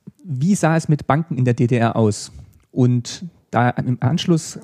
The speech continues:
gab's noch eine zweite Frage, die habe ich da auch mit reingepackt. Also was, wie war das mit dem Geld beziehungsweise dem Geldsystem in der D D R?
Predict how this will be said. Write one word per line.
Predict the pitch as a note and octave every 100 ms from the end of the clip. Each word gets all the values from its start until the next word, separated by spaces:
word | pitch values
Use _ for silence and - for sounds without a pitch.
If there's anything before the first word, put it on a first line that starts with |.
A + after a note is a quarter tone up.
| -
gab's | B2+ B2+
noch | D3
eine | C3
zweite | - C3 E3
Frage, | D#3 C#3+
die | C3
habe | C3
ich | C3
da | G2
auch | D3
mit | D3+
reingepackt. | C3+ D3 D3+ - - - - - -
Also | A#2 A#2 - _ -
was, | C#3+ - - _ _ _ -
wie | B2+
war | C3
das | C3+
mit | C3
dem | A2+
Geld | C3 D#3+
beziehungsweise | - A#2 D3 C#3 B2+ A#2+
dem | A#2
Geldsystem | A2 A#2+ C#3+ A#2 - - F#3
in |
der | E3+
D | E3 E3+
D | E3
R? | D3 A3+